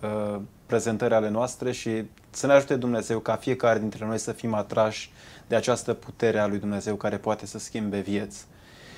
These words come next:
În această seară dorim ca să dezbatem, uh, următorul subiect, ce să facem cu îndoiala. Uh,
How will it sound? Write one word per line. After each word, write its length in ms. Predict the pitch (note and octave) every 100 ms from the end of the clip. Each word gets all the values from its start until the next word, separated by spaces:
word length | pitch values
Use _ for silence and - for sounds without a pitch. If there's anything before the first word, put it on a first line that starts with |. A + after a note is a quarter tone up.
| - -
În 80 | C#3
această 280 | E3+ D#3+ D3+
seară 300 | D#3+ D3+ C#3+
dorim 240 | B2 C3
ca 140 | C3+
să 380 | B2 C3+ B2 A#2+ G2
dezbatem, 720 | A2 G2+ G#2+ B2 B2 A#2+ A2+
uh, 60 | G#2+ - A#2+ A2+ A2 G#2
următorul 460 | A2 A#2 A2+ C3 B2
subiect, 680 | - G2+ G#2 A#2 - - - - - -
ce 180 | - F3
să 120 | E3+
facem 680 | C#3+ B2 A#2 - B2 A#2+ A#2 - - -
cu 340 | - A2+ G#2+ -
îndoiala. 760 | A2+ G2+ G#2+ G#2+ G#2+ G2 - - - - - - _ - - - - - - - - -
Uh, 320 | A2+ A2 G#2+